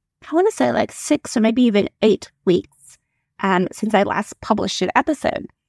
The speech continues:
And so before we dive into today's topic, I just wanted to give you a quick update and let you know that the reason that I took this little hiatus is because I just needed a little bit of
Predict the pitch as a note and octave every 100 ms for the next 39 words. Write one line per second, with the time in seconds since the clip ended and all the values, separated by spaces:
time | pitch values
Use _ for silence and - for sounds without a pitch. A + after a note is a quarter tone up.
0 | _ _ _ - A3+ A3 C4 A3+ G3+ A#3
1 | F#4+ G#4+ G4+ A#3 A3 A3 - - - -
2 | G3 G3 G3+ F#3+ F#3+ - _ _ - E4
3 | - C#4 - G#3 A3+ A3 G#3 F#3 G3+ F#3
4 | F#3 - A#4+ - - G3+ G3 - _ _
5 | _ G#3+ G#3 F#3+ G3+ G3 F#3+ G3 - G3+
6 | G#3 G3+ C#4+ A4 A4+ G#3 D#3 - - -
7 | F#3 F#3+ - D#4 - F#4 - - - -
8 | C#3 F#3+ A#3 - - - _ _ _ _
9 | - A3+ F#3+ G#3+ - G#3 F#3+ - A3 F#4
10 | - B4 B4 F4 A3 A3 G#3 F#3